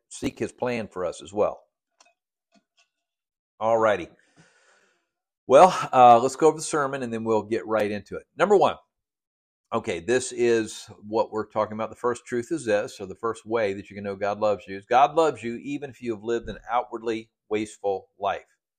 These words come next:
Now, Jesus' teaching drew a crowd of people. He had tax collectors and sinners who,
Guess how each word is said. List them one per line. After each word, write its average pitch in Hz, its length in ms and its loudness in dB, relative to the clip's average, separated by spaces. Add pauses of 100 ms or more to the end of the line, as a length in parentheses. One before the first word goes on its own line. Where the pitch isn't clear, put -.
(320)
Now, 98 80 -8
Jesus' 170 440 -8
teaching 113 460 -10
drew 110 140 -4
a 107 40 -4
crowd 120 300 2
of - 100 -8
people. - 360 -12 (160)
He 104 180 -12
had 98 220 -6
tax 117 260 -2
collectors 113 380 -10
and 98 100 -16
sinners 107 440 -12
who, 95 180 -12